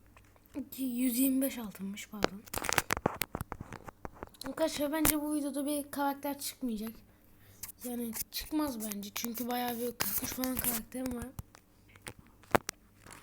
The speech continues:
Bu Brawl Pass böyle bir üç dört gün önce bu Brawl Pass açılımı yapmıştık biliyorsunuz.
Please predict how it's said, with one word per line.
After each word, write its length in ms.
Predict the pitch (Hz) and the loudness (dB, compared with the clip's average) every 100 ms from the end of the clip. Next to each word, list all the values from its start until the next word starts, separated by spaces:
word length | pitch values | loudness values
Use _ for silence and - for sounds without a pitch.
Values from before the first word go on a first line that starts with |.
| - - - - - - - - - - - | -10 -10 -18 -18 -20 -20 -20 -20 -20 -12 -4
Bu 100 | 247 | 2
Brawl 220 | 269 269 | 4 6
Pass 220 | 294 - - - - - - - - - | 4 4 -6 -18 -20 -20 -20 -20 -20 -12
böyle 440 | 254 240 240 240 240 | -4 0 2 2 2
bir 160 | 247 - - - - - | 0 -2 -4 -4 -4 -6
üç 200 | 240 - | -6 0
dört 220 | 285 - | 0 2
gün 100 | 285 | 2
önce 380 | 285 277 277 240 | 2 2 0 2
bu 0 | |
Brawl 360 | 269 277 277 | 2 2 0
Pass 100 | 285 | -2
açılımı 320 | 262 254 262 285 | -2 -2 -2 0
yapmıştık 480 | 277 262 - - | -2 -4 -8 -6
biliyorsunuz. 460 | 233 226 214 254 | -4 -4 -2 -4